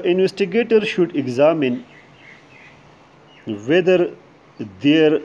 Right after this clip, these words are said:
has been any change in the accounting method during the year or in the previous year for which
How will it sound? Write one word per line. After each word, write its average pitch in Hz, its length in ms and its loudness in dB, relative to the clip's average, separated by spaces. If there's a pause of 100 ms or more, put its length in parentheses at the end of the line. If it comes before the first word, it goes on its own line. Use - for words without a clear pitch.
has 113 360 -4
been 143 420 0 (160)
any 151 280 0 (100)
change 139 680 -2 (1200)
in 185 340 -2 (260)
the 139 180 0
accounting 151 680 -2
method 147 440 -2 (760)
during 156 400 2
the 107 200 -2
year 135 300 2 (1160)
or 120 180 4 (140)
in 151 360 0
the 104 120 0
previous 131 540 -2
year 110 340 0 (960)
for 123 180 4
which 147 440 -4